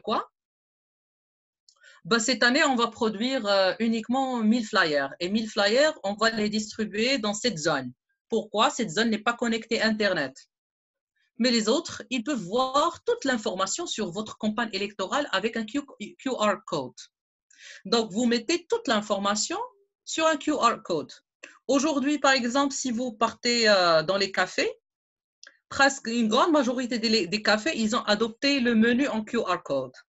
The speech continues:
Donc, vous scannez, vous, vous avez le, le menu dans votre téléphone, euh, à, à,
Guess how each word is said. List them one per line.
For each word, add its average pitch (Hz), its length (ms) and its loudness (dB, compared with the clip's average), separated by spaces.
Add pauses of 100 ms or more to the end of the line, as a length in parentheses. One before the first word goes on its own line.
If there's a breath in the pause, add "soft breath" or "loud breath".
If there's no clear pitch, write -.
(760)
Donc, 190 240 2
vous 185 140 -6
scannez, 247 600 2
vous, 214 400 -4
vous 185 200 -4
avez 208 260 4
le, 185 260 0
le 180 140 0
menu 208 300 0
dans 202 220 -2
votre 185 380 -4
téléphone, 196 560 0 (460 loud breath)
euh, 202 540 6
à, 175 400 2
à, 160 300 -2